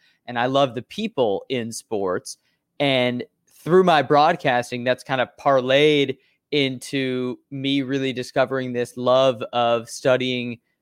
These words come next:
the mind, right? Studying mental health in sports. I think it's really important. I've gone through my own mental health issues, and I think sports psychology is fascinating, which is why I started the Mental Game podcast.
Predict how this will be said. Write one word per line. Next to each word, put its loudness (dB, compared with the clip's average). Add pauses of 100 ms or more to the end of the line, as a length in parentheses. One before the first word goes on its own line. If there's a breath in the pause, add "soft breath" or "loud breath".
the 2
mind, 0 (600)
right? 2
Studying -2 (200)
mental -2
health -4
in -12
sports. -10
I -4
think -4
it's -10
really -2
important. -4
I've -2
gone 0
through -4
my 2
own 0
mental -4
health -2
issues, -6 (120)
and -2 (420 soft breath)
I 2
think -2
sports 0
psychology 2
is -4
fascinating, -2
which -6
is -4
why 2
I 2
started 0
the -2
Mental 0
Game -2
podcast. 0